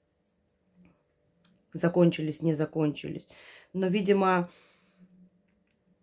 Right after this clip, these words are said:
причина раздора довольно-таки серьёзная, что он понимает, что это вполне себе может быть конец. Либо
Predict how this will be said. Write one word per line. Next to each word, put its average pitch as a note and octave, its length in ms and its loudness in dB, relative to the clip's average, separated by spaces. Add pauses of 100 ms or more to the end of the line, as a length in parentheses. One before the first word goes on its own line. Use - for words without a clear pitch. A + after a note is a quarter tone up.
(380)
причина G#3 420 4
раздора E3+ 720 4 (160)
довольно-таки F3 540 0
серьёзная, F3+ 840 0
что D#3+ 380 -2
он F3 300 2
понимает, F3+ 460 0
что - 320 -12 (340)
это - 160 -10
вполне F3 360 2
себе E3 220 0
может D#3 360 -2
быть D#3 240 -6
конец. D#3 520 -2 (380)
Либо E3 880 2